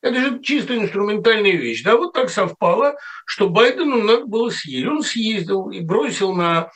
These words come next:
чашку весов довольно увесистую гирьку. И дело, опять-таки, не в оружии, дело в духовной поддержке. Дело в том, что, а, надо щас выступать на стороне Давида, а не на стороне Голиафа. Вот и все.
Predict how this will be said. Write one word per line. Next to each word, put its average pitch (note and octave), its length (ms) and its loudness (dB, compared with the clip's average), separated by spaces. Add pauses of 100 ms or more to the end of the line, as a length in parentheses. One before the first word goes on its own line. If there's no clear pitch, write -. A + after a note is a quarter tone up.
(360)
чашку F#3 460 2
весов A3 460 -2 (320)
довольно F#3 440 2
увесистую B3 800 -2
гирьку. - 600 -4 (1120)
И F3+ 100 -4
дело, C#4 320 6
опять-таки, C#4+ 420 0
не C#4 80 -2
в C4+ 60 -2
оружии, - 720 -2
дело C4+ 220 -2
в A#3+ 100 -4
духовной A3+ 580 0
поддержке. C#3 680 -6
Дело A3 280 2
в E3+ 60 -12
том, C4+ 260 0
что, G3 400 2 (300)
а, F3 580 4
надо A#3 320 2
щас A3+ 380 -2
выступать F3 600 0
на E3+ 120 -4
стороне G#3 760 0
Давида, D3+ 540 -2
а G2+ 60 0
не A2+ 100 -4
на B2 80 -2
стороне E3+ 380 -2
Голиафа. F3 440 -4 (120)
Вот - 240 -18
и G#3+ 60 -16
все. - 260 -12